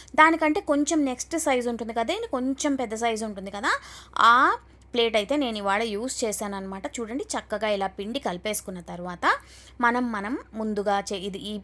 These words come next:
ఈ ప్లేట్ వేశాను, దీంట్లో మనం పిండిని మొత్తం నింపేసి వేడి వేడి నూనెలో దీన్ని వేసి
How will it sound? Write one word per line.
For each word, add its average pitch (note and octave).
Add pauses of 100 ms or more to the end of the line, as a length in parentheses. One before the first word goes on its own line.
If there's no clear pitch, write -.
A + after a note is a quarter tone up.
ఈ G#3
ప్లేట్ G3
వేశాను, G3
దీంట్లో A3+ (300)
మనం A3+ (340)
పిండిని A3+
మొత్తం G#3
నింపేసి F#3+ (280)
వేడి C4
వేడి A3+
నూనెలో F#3+ (320)
దీన్ని A3
వేసి F#3